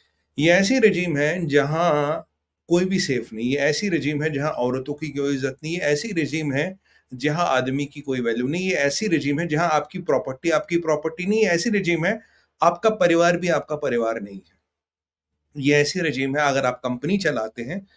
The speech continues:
तो चाइनीज गवर्नमेंट अगर आपसे कोई भी इन्फॉर्मेशन मांगे, आपको देनी पड़ेगी। आप ये नहीं कह सकते, "मैं प्राइवेट कंपनी चला रहा हूँ, मैं नहीं दूंगा।" चाइनी-,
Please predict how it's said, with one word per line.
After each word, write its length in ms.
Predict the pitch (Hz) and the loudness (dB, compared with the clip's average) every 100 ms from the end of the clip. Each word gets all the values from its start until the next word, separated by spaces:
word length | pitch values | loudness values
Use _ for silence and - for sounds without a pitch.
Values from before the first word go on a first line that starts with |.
| _ _ - | _ _ -6
तो 80 | |
चाइनीज 340 | 147 139 156 170 | 0 2 2 2
गवर्नमेंट 300 | 147 147 156 | 2 2 0
अगर 160 | 147 | 0
आपसे 240 | 139 139 147 | 0 -2 -10
कोई 240 | - 160 | -2 0
भी 80 | 214 | 2
इन्फॉर्मेशन 500 | 202 147 135 127 139 | 0 0 -2 -4 -4
मांगे, 280 | 123 123 165 | -4 -4 -4
आपको 320 | - - 147 | -4 -4 -4
देनी 220 | 131 131 | -2 -2
पड़ेगी। 300 | 123 123 165 | -2 -4 -2
आप 180 | 165 147 | -2 -2
ये 100 | 139 | -2
नहीं 120 | 127 | -2
कह 60 | 120 | -4
सकते, 200 | 143 170 | -4 -4
"मैं 180 | 185 - | -6 -4
प्राइवेट 260 | 139 143 | 0 0
कंपनी 300 | - 131 135 | -2 -6 -4
चला 240 | 131 127 139 | -2 -2 -2
रहा 100 | 147 | -4
हूँ, 80 | |
मैं 120 | 147 127 | -4 -4
नहीं 260 | 117 117 | -4 -6
दूंगा।" 240 | 107 101 _ _ _ _ _ _ _ _ _ _ _ _ _ _ _ _ - | -8 -16 _ _ _ _ _ _ _ _ _ _ _ _ _ _ _ _ -2
चाइनी-, 540 | 156 147 170 240 254 | 2 4 4 2 -2